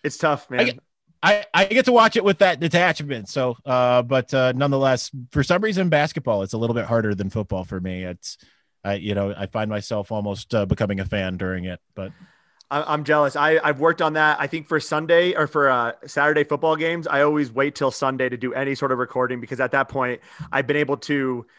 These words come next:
Speaker 1: detach myself from the process, but it is tough. The, the, the immediate reactions after these games are rough. Iowa versus Indiana. Oh man, I was, I, that had to have been the most depressing episode I've ever recorded. It was so tough for me to record that right after the game.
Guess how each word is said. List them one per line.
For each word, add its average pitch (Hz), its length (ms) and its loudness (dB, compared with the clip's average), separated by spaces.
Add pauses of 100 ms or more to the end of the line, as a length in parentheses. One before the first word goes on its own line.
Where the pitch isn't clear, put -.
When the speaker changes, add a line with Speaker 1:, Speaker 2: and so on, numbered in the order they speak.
(140)
Speaker 1:
detach 131 420 -2
myself 120 380 -2
from 123 80 -12
the 120 80 -8
process, 117 440 -4
but 127 140 -4
it 135 80 -2
is 143 160 2
tough. 123 280 -2
The, 131 240 0 (420)
the, 147 220 2
the 147 120 -2
immediate 185 380 0
reactions 160 640 2
after 151 340 0
these 139 180 -2
games 135 380 -2
are 127 140 2
rough. 127 260 0
Iowa 156 320 2
versus 151 200 -2
Indiana. 147 680 -2 (580)
Oh 135 400 0
man, 123 380 -4
I 147 240 4
was, 143 500 -2 (500)
I, 160 120 2
that 208 240 2
had 170 240 2
to - 20 -2
have 147 60 -4
been 151 120 0
the 143 60 -6
most 147 220 0
depressing 143 500 -4
episode 135 340 0
I've 127 160 0
ever 131 220 -2
recorded. 123 540 -2
It 156 100 2
was 151 220 -2
so 156 160 2
tough 147 240 0
for 147 60 -8
me 147 40 -4
to 135 80 -2
record 131 320 -2
that 131 160 2
right 131 260 2
after 131 240 0
the 123 120 -6
game. 127 400 -2